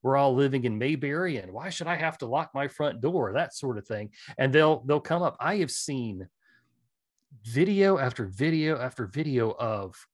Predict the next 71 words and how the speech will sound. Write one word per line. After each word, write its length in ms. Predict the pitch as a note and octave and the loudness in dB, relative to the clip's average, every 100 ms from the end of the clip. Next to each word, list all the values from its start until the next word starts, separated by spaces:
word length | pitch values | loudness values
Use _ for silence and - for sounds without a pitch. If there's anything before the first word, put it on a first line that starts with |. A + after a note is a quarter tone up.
| - | -8
guys 540 | A#2 E3+ F3+ D#3 - _ - | -2 2 2 0 -6 _ -8
who 100 | A#2+ | -6
creep 340 | - F#3 F3+ | 2 2 4
up 160 | F3 E3+ | 4 4
on 100 | D#3 | 2
houses. 340 | B2+ A#2 G#2+ | 2 2 0
They're 120 | B2 | -2
about 260 | G#2 C#3+ E3+ | 0 0 0
to 60 | C3 | -2
break 240 | C3+ B2+ | -2 -2
in, 100 | A#2+ | -4
and 80 | G2 | -8
the 80 | - | -6
first 260 | F3+ F3+ - | -2 0 0
thing 180 | F3 D#3 | -4 -2
they 140 | D3 | -2
do 260 | A2 G2 E2+ _ _ | -2 -4 -6 _ _
is 100 | A#2+ | -4
they 140 | A2+ C#3+ | 0 0
try 300 | - A2 F#2+ | 2 0 0
the 100 | G#2+ | 0
knob. 320 | B2+ G2 - _ _ _ _ _ _ _ _ _ _ _ | 0 0 -4 _ _ _ _ _ _ _ _ _ _ _
You 160 | D#3 | 4
know, 120 | D#3 B2+ - - | 6 4 0 -2
is 100 | C3+ | 2
they're 140 | F#3 | 4
not 180 | F3 E3+ | 6 4
gonna 140 | E3+ | 2
try 160 | E3 E3+ | 0 0
to 100 | C#3 | 0
do 140 | D3+ | -2
anything 260 | D3 C3+ D3 | -4 -6 -4
else. 140 | A#2 | -4
They're 160 | - D#3+ | -2 -2
looking 240 | E3 E3 | -2 -4
for 100 | C3 C#3 | -6 -6
that 140 | C3 C#3 | -6 -4
easiest 420 | D3 C3 C3 - | -6 -4 -6 -4
solution 380 | B2 C#3+ - B2 | -4 -4 -4 -6
to 40 | |
get 140 | A2+ | -6
in 80 | A2 | -6
the 80 | G#2+ | -2
house. 180 | C3+ - - - | -2 -4 -10 -12
So 140 | - | -2
they're 100 | D3 | 0
gonna 180 | A3+ F#3+ | 2 0
try 240 | C3+ D3+ D3 | 0 -2 0
that 200 | C#3 C3 | -2 -4
knob 220 | D#3+ D3+ | -6 -8
to 60 | A2 | -10
see 180 | - | -8
if 100 | G#2+ | -8
it's 140 | F#2+ - | -6 -4
locked. 320 | C#3 - - _ - - | -4 -6 -12 _ -20 -6
So 100 | - | 0
as 80 | A#2+ | 4
long 220 | C#3+ F3 | 4 4
as 80 | D3 | 2
your 100 | C#3 | 2
door 300 | C3 C#3+ D3 | 2 2 2
is 120 | B2 | 0
locked 360 | A2+ A2 A2 A2+ | 0 0 0 -6
and 100 | A2+ | -8
you've 140 | A#2+ | -6
got 160 | A#2+ G#2 | -6 -6
a 40 | |
good 240 | G2 C#3 G#2+ | -2 -2 2
deadbolt 560 | B2 G#2+ G2+ F#2+ - - | 2 2 -2 -8 -8 -8
on 160 | F#2+ | -6
it, 140 | F#2+ | -4